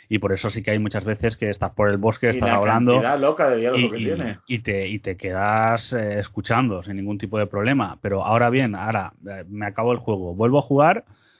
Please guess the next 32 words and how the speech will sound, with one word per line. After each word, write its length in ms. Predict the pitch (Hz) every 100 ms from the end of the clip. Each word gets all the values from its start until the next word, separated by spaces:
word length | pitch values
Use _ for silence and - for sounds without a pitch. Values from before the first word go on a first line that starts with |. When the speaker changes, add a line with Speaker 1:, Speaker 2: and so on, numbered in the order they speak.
| _ _
Speaker 1:
y 320 | 104 92 85
me 100 | 87
darían 280 | 85 85 92
ganas 260 | 90 95 107
de 60 |
su-, 180 | 113 123
de 180 | 110 110
suicidarme. 580 | - 98 - 98 120 101 -
Speaker 2:
Claro, 220 | 95 95
Speaker 1:
O 20 |
sea, 80 | -
Speaker 2:
es 40 | 120 113
que 60 |
hay, 100 | 101
hay 60 | 101 104
Speaker 1:
ahí, 80 | 107
Speaker 2:
juegos 180 | 113 120
que 80 | 131
son, 160 | 131 123
Speaker 1:
ah. 160 | 101 - _ _ _ - - -
Speaker 2:
hay 80 | 113
juegos 200 | 110 127
que 40 | 120
son 80 | 127
experiencias, 760 | 147 156 113 92 107 110 87 87
eso 100 | 123
es 60 | 104
así. 180 | - -
Speaker 1:
Mm. 340 | 117 92 78
Speaker 2:
Yo, 240 | 85 95
por 100 | 92
ejemplo, 460 | 95 98 107 110 113